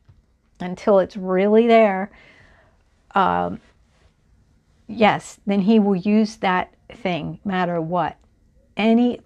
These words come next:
any sort of grounds that he can scrounge around and find in your past, your present, anything, he will use it. So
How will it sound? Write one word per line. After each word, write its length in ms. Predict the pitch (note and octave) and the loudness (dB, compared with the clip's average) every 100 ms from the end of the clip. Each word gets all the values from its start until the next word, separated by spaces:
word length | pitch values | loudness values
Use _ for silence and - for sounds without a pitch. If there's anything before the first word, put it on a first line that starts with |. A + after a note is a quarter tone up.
| _ - | _ -2
any 280 | G#3+ B3 | 2 2
sort 280 | A3+ - A#3 | 0 0 4
of 160 | A3+ F#3 | 2 0
grounds 800 | - F#3 F#3+ F3 D#3 D#3+ - - | -6 -4 -2 -2 -6 -10 -16 -14
that 80 | F3 | -12
he 180 | E3+ G3+ | -8 -8
can 300 | - F3 E3 - | -8 -10 -10 -18
scrounge 580 | - - F#3+ G#3 B3+ | -20 -6 -2 2 2
around 380 | B3+ G#3 F3 E3 | 4 2 0 -4
and 160 | E3 E3+ | -8 -10
find 420 | - F3+ D#3 - | -4 -4 -4 -8
in 140 | D#3+ E3 | -10 -8
your 140 | - | -10
past, 800 | - - A3 G#3 A3 - - _ _ - - _ - | -12 -4 0 2 2 -2 -20 _ _ -20 -20 _ -10
your 180 | F#3+ E3+ | -6 -6
present, 720 | - - A3 G#3+ A3 G#3 - _ _ _ _ _ _ _ _ _ _ - - - _ _ - | -4 0 2 2 0 -2 -4 _ _ _ _ _ _ _ _ _ _ -20 -20 -20 _ _ 0
anything, 520 | A#3 G#3+ G#3+ F3 E3+ | 2 2 2 -6 -6
he 220 | - A3+ | 0 2
will 360 | G3+ F3+ G#3 G#3+ | 2 2 2 2
use 340 | F#3 F#3+ F#3+ | 0 -2 -2
it. 180 | - - _ _ _ _ _ _ _ _ _ _ | -8 -14 _ _ _ _ _ _ _ _ _ _
So 600 | - - B3 G#3 G3 G3 | -20 0 4 6 6 4